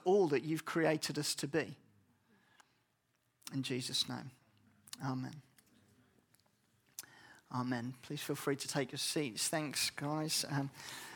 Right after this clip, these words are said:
my name is Rich, um, if you didn't catch it. Um, and as Steph mentioned at the start,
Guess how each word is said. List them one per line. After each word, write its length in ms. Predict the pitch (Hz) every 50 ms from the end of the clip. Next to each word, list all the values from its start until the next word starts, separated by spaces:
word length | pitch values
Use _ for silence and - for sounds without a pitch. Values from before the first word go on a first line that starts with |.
| - - -
my 160 | - 185 208
name 220 | 226 220 202 185 175
is 200 | 156 147 - -
Rich, 600 | 151 160 180 190 - - - - - - - - - -
um, 400 | 151 143 135 135 139 139 135 113 113
if 120 | 151 -
you 60 | - 147
didn't 340 | 143 156 147 139 117 -
catch 400 | - - 156 147 - - - -
it. 200 | - 139 127 - - - - - - - -
Um, 340 | 139 131 131 127 127 135 135 - - - - - - - - - - -
and 260 | 165 156 151 151 - -
as 160 | 180 196 -
Steph 320 | - - 196 196 - -
mentioned 580 | 180 180 175 180 175 190 - - 180 156 151 147
at 160 | 147 143 117
the 100 | 147 147
start, 680 | 143 - - - - - - 214 190 175 160 127 -